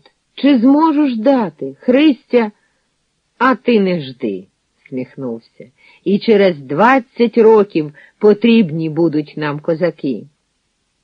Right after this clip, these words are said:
«Війна ця зменшить люд наш», —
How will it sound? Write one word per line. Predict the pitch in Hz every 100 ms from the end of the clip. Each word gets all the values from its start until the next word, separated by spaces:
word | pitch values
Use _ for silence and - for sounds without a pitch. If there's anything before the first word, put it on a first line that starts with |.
| _
«Війна | 139 131 131 127 151 226 220 - _ _ _ _
ця | 143 117 110 _ _ _ _
зменшить | 113 135 175 247 233 - 131 -
люд | 156 196 165 127
наш», — | 117 117 -